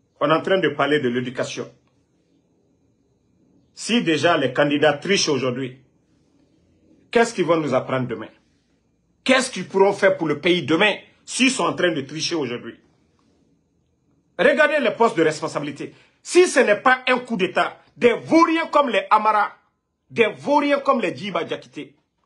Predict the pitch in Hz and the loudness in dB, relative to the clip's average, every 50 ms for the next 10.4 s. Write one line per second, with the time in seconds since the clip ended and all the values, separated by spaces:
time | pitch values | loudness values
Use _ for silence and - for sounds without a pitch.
0 | _ _ _ _ _ _ _ _ _ _ - 185 175 - - 220 196 175 156 175 | _ _ _ _ _ _ _ _ _ _ -8 -8 -8 -8 -4 -2 -2 0 0 -2
1 | 170 170 160 156 135 131 139 123 127 135 147 156 151 - 123 120 110 117 127 - | 0 0 0 -2 -2 -4 -8 -6 -6 -6 -6 -8 -8 -8 -10 -10 -10 -12 -12 -14
2 | - - _ _ _ _ _ _ _ _ _ _ _ _ _ _ _ _ _ _ | -14 -16 _ _ _ _ _ _ _ _ _ _ _ _ _ _ _ _ _ _
3 | _ _ _ _ - - 302 311 - - 226 190 170 160 - - 208 196 175 147 | _ _ _ _ -2 0 0 0 2 0 0 0 0 -6 0 2 2 2 2 -2
4 | 143 - 175 175 147 - 131 - 170 160 - - 247 - 185 165 151 143 - 190 | -6 -8 -8 -8 -8 -8 -6 -6 -6 -6 -4 -8 -6 -6 -4 -4 -6 -2 0 0
5 | 180 151 151 147 - 165 160 - - 170 170 151 147 - _ _ _ _ _ _ | 0 0 -2 -8 -10 -10 -10 -8 -8 -8 -8 -10 -14 -18 _ _ _ _ _ _
6 | _ _ _ _ - - 330 - - 240 202 190 190 - 240 196 160 175 147 - | _ _ _ _ 2 2 2 4 4 2 2 2 2 2 0 0 0 -8 -10 0
7 | - 220 240 233 226 240 - - 254 240 - 208 185 165 165 151 180 180 170 185 | 0 0 2 2 -2 -4 -6 -6 -8 -6 -6 -6 -2 -2 -2 -2 -2 -6 -4 -4
8 | 202 180 131 - - _ _ _ _ _ _ _ - 285 302 - - - 294 254 | -2 -2 -2 -4 -6 _ _ _ _ _ _ _ 0 0 0 0 0 0 0 2
9 | 175 185 165 - - 160 233 240 240 247 240 240 - 247 233 208 170 160 - - | 2 2 0 0 0 0 0 2 2 2 0 2 0 0 0 0 -4 -4 0 0
10 | 190 196 196 202 208 220 233 - | 0 2 4 4 4 4 2 -2